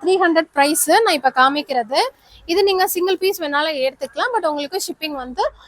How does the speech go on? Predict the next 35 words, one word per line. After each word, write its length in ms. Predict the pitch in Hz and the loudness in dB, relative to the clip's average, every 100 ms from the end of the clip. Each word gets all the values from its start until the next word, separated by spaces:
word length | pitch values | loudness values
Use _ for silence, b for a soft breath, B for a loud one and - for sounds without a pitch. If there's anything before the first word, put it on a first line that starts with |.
| b - | b 2
தேர்ட்டி 220 | 339 320 | 2 2
ருப்பீஸ் 280 | 294 302 320 247 | -4 -4 -6 -4
வரும். 200 | 202 208 285 | -4 -4 -2
இதே 120 | 339 392 | 0 2
இதுல 180 | 359 302 | 2 0
வந்து 160 | 349 | -2
நீங்க 140 | 339 285 370 | -2 -4 -4
டூ 60 | 381 | -2
பீஸா 240 | 339 311 320 | -2 -2 -4
எடுக்கிறீங்க 420 | 262 247 262 247 254 240 | -4 -8 -12 -6 -2 -2
அப்படின்னா 400 | 214 226 220 359 571 b b - | -4 -16 -4 -4 -4 b b -4
உங்களுக்கு 340 | 339 330 311 508 605 | -2 0 2 2 2
ஃப்ரீ 140 | - 392 349 | 0 0 0
ஷிப்பிங் 260 | 285 262 240 | -8 -10 -10
கொடுத்துருவாங்க. 480 | 220 240 233 240 302 494 B B | -10 -2 0 0 0 -2 B B
இது 100 | 269 269 | 0 0
எல்லாமே 340 | 302 320 302 349 | 2 2 0 -2
இதுல 120 | 285 247 | -4 -6
இருக்க 180 | 262 277 | -8 -4
கலர்ஸ் 320 | 233 254 285 330 | -4 -4 -6 -8
தான். 120 | 320 | -6
just 180 | 254 - - | -6 -8 -6
த்ரீ 120 | 359 | -6
ஹண்ட்ரட் 300 | 339 311 320 - | -4 -6 -6 -4
பிரைஸ். 240 | 311 403 - B B - 294 | -2 -2 -8 B B -4 -2
எம், 120 | 285 294 254 | 0 -2 0
ஆ, 80 | 247 247 | 0 0
எக்ஸ் 180 | 262 - | -4 -2
எல், 120 | 392 | -2
டபுள் 180 | 269 233 | -4 -8
எக்ஸ் 140 | - 302 | -6 -6
எல் 80 | 359 | -6
சைஸ். 220 | 214 185 - - 466 | -8 -10 -10 -2 0
உங்களுக்கு 340 | 330 285 415 466 | 0 -2 -2 -4
ஏ 60 | 294 | 0